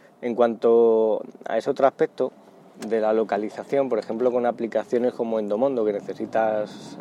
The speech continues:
eh, bueno, pues para registrar la ubicación, ¿no? De por dónde vas pasando, eh, eh, hace cosas raras. Yo no sé si es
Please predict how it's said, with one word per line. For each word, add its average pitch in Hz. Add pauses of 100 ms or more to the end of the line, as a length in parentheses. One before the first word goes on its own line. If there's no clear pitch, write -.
eh, 98 (340)
bueno, 110
pues 92 (100)
para 101
registrar 101
la 120
ubicación, 113
¿no? 143
De 151
por 101
dónde 107 (220)
vas 113
pasando, 151 (1000)
eh, 117
eh, -
hace 143
cosas 131
raras. 143
Yo 120
no 131
sé 143
si 135
es 131